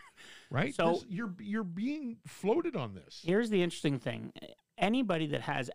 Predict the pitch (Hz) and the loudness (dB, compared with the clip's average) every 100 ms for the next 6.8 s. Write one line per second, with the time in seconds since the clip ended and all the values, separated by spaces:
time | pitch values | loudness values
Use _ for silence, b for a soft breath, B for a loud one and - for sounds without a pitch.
0 | - 135 131 127 - _ _ _ _ - | 0 2 2 -2 -4 _ _ _ _ -6
1 | - 135 135 131 139 - 127 120 120 135 | 0 2 0 0 -2 -2 -2 0 0 0
2 | 131 156 208 - - _ _ _ _ _ | 0 0 -2 -8 -12 _ _ _ _ _
3 | _ _ _ _ 143 139 135 143 - - | _ _ _ _ 0 4 4 2 0 0
4 | 117 113 113 131 156 214 202 170 139 139 | 0 0 -4 6 6 8 4 2 2 2
5 | 127 131 131 - 127 - 117 113 107 - | 2 2 0 0 -2 0 2 2 2 -2
6 | - 135 - - - 151 156 - | -2 -4 -6 -10 -4 -4 -4 -10